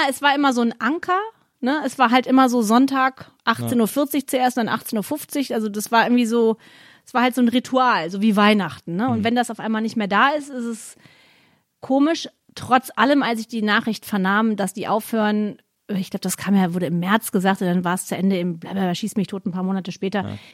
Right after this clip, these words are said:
Speaker 1: ist dann auch egal gewesen. Weißt du, da ist, ist nichts passiert. Die Welt drehte sich immer noch weiter.
Speaker 2: Ja.
Speaker 1: Was du nur mit Sicherheit weißt, und das finde ich ist komisch, dass eine Epoche zu Ende geht oder so, so wirklich so, so eine Zeit zu Ende geht, die unwiederbringbar weg ist und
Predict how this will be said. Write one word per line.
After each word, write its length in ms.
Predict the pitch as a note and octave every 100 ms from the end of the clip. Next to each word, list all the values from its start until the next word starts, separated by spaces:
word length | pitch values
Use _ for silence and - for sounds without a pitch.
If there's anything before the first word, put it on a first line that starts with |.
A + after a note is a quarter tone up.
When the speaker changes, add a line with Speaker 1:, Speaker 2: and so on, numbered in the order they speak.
| _ _ -
Speaker 1:
ist 180 | F3+
dann 140 | A3 G3
auch 160 | F3+
egal 320 | G#3 F#3 F3+ F#3+
gewesen. 360 | F3 E3+ E3 F3+
Weißt 120 | F3+
du, 40 |
da 100 | G3
ist, 320 | F#3+ A3+ A3 A#3
ist 100 | A#3+
nichts 260 | B3 -
passiert. 500 | G#3 G3 A3 - - _
Die 220 | G3 G3+
Welt 200 | G#3 G#3+
drehte 220 | G3 G3+
sich 160 | F#3+ F#3
immer 140 | G3+
noch 160 | F#3 E3
weiter. 280 | D#3 D3+ E3
Speaker 2:
Ja. 200 | G#2+ G#2 _ _ _ _ _ -
Speaker 1:
Was 300 | F#3 A3 A#3
du 80 | B3+
nur 140 | A#3+
mit 120 | A3+
Sicherheit 400 | - A#3 G#3+ G3+
weißt, 320 | F3+ G3 B3+ B3+
und 80 | G#3+
das 100 | G3+
finde 160 | A#3+ G#3+
ich 60 |
ist 160 | A3 -
komisch, 260 | A#3 A3+
dass 180 | G#3+ G3+
eine 280 | - G3+ G3+
Epoche 380 | G#3 B3+ C4 A3+
zu 120 | B3
Ende 240 | G#3+ A3
geht 220 | G3 G#3+ A3
oder 140 | G3
so, 140 | G3
so 360 | F#3+ F#3+ G3+ G3
wirklich 240 | A#3 A#3
so, 180 | A3+ G#3
so 120 | G3+
eine 160 | G3+ G3+
Zeit 300 | - B3 D4 -
zu 140 | -
Ende 220 | B3+ C4 B3
geht, 220 | A#3+ A#3
die 100 | -
unwiederbringbar 1000 | C4+ C#4+ C#4 A#3 A#3+ G#3 G#3+ A#3+ A3 G3
weg 180 | A3 A#3
ist 200 | B3+ C4
und 340 | - A3+ G#3+